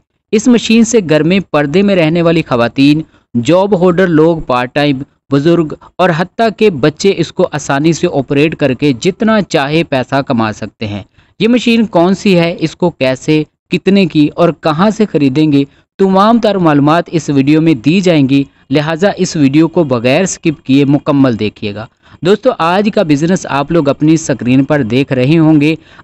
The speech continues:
आप लोगों ने सब्जियां और फ्रूट्स ड्राई करने हैं और इनको मार्केट में सेल करके पैसा कमाना है। आप इनको ड्राई करके भी पैसा कमा सकते हैं और अगर आप ज़्यादा पैसा कमाना चाहते हैं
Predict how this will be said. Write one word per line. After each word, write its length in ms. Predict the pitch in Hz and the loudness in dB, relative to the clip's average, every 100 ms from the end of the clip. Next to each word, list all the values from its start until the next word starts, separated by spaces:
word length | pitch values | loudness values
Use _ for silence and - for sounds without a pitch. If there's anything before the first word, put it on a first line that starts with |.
| - | -4
आप 220 | 214 226 | -2 2
लोगों 220 | 226 208 | 0 2
ने 120 | 214 214 | 2 0
सब्जियां 580 | - 147 143 160 185 | -2 -2 0 2 2
और 180 | 202 170 | 0 -2
फ्रूट्स 480 | 160 151 147 170 - | 0 2 4 2 0
ड्राई 400 | 147 110 120 131 | -4 -2 -2 -2
करने 360 | 170 170 165 156 | -2 0 2 2
हैं 120 | 139 - _ - | 0 -6 _ -4
और 160 | 185 196 - | -2 -2 0
इनको 320 | 233 233 220 | 2 2 0
मार्केट 580 | 165 135 147 151 185 175 | 2 0 0 -4 -4 0
में 120 | 180 | -2
सेल 320 | - 160 151 | 0 0 0
करके 360 | 151 147 - 156 | 0 -2 -2 -4
पैसा 400 | - 120 113 139 | -2 -6 -4 -6
कमाना 400 | 131 120 98 101 | -4 -4 -4 -6
है। 180 | 101 98 _ _ - | -8 -12 _ _ -6
आप 180 | 185 226 | -4 2
इनको 260 | 247 233 247 | 2 2 0
ड्राई 300 | 151 170 196 | 0 -2 -2
करके 440 | 196 170 - 226 196 | -2 -4 -2 -2 -2
भी 260 | 123 226 | 0 0
पैसा 340 | 220 175 - 175 | 2 0 0 -4
कमा 300 | 156 139 151 | 0 0 0
सकते 340 | 160 151 156 | -2 -4 0
हैं 200 | 143 143 _ _ 165 | 2 0 _ _ -2
और 100 | 180 - | -2 -2
अगर 260 | 202 240 - | -2 -2 -2
आप 240 | 170 165 | -4 -4
ज़्यादा 420 | 127 139 139 175 | -2 0 0 -2
पैसा 360 | 190 165 151 185 | -2 -2 -2 -2
कमाना 380 | 156 135 135 147 | 0 2 2 0
चाहते 340 | 143 123 151 | 0 -4 -2
हैं 160 | 131 | -4